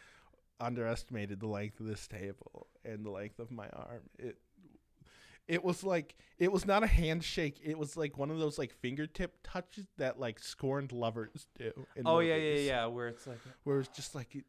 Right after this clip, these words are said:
Speaker 1: just
Speaker 2: so
Speaker 1: out of my
Speaker 2: close.
Speaker 1: reach.
Speaker 2: Like,
Speaker 1: Yeah.
Speaker 2: the, the train is pulling away.
Speaker 1: Yeah, one hundred percent. But thanks for coming on, man. We'll
Speaker 2: Oh,
Speaker 1: def-
Speaker 2: thanks for having me.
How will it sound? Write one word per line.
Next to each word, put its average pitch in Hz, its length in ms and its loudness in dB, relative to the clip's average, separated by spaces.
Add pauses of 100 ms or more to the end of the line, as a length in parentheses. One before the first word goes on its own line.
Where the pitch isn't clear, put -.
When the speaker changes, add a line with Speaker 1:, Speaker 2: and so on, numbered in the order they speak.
(120)
Speaker 1:
just - 240 -6
Speaker 2:
so 165 60 -2
Speaker 1:
out 156 160 2
of 131 100 -6
my 127 160 -4
Speaker 2:
close. 117 120 -8
Speaker 1:
reach. 110 360 -12
Speaker 2:
Like, 139 100 0
Speaker 1:
Yeah. 104 300 0
Speaker 2:
the, 135 80 0
the - 20 2
train 139 340 -4
is 131 120 -8
pulling 131 380 -6
away. 107 460 2 (1300)
Speaker 1:
Yeah, 127 180 -6
one 147 220 -4
hundred 127 220 -2
percent. 98 260 -8 (240)
But 214 220 2 (400)
thanks 180 200 -8
for 170 100 -12
coming 165 180 -4
on, 147 160 -4
man. 113 200 -4
We'll 123 120 0
Speaker 2:
Oh, 180 60 2
Speaker 1:
def- - 100 0
Speaker 2:
thanks 196 220 -4
for 302 100 -2
having 120 380 -2
me. 101 80 -6